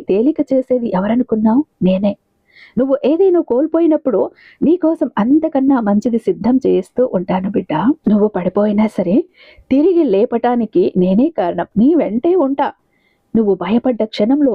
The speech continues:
నీకు ధైర్యం విజయమిస్తుంది, నా అభయహస్తమవుతుంది. నువ్వు నన్ను చూడలేని రోజుల్లో కూడా నేను నిన్ను విడిచిపెట్టను. నీ ప్రతి అణువులో, నీ ప్రతి శ్వాసలో, నీ ప్రతి నిమిషంలో నేనే నిండి ఉన్నా.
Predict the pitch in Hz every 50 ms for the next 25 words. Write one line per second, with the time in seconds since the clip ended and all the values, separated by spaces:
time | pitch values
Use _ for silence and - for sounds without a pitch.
0 | - - 196 208 - - 196 180 185 196 240 285 294 277 247 - - - _ _
1 | _ - 190 185 208 226 254 240 185 185 - - 185 175 175 - - _ _ _
2 | _ _ _ _ - 202 202 208 - - - 180 170 190 214 262 294 294 - 220
3 | - _ - 175 175 170 165 - - 180 180 - - - _ _ _ _ _ _
4 | _ _ 202 226 220 240 247 233 220 214 214 202 202 - - 233 277 339 330 330
5 | 330 320 302 240 208 220 247 269 - 320 302 285 277 269 - 226 202 190 175 -
6 | - 196 190 214 277 339 339 330 269 220 180 160 175 185 190 202 - 220 - 202
7 | - - 175 - - - _ _ _ _ _ _ _ - 196 220 226 - 208 214
8 | 220 - 294 262 - - 202 240 285 330 330 311 277 202 - - - 190 202 208
9 | - - 185 190 - - 226 185 - - - - 196 240 285 - 311 294 262 208
10 | - - - - - - _ 202 226 262 247 - 214 214 - - 220 190 - _
11 | _ _ _ _ _ _ _ _ - 190 226 262 320 349 - 339 320 302 254 208
12 | 165 - - 175 190 233 269 302 277 202 - - 180 185 190 185 208 220 196 180
13 | 175 170 -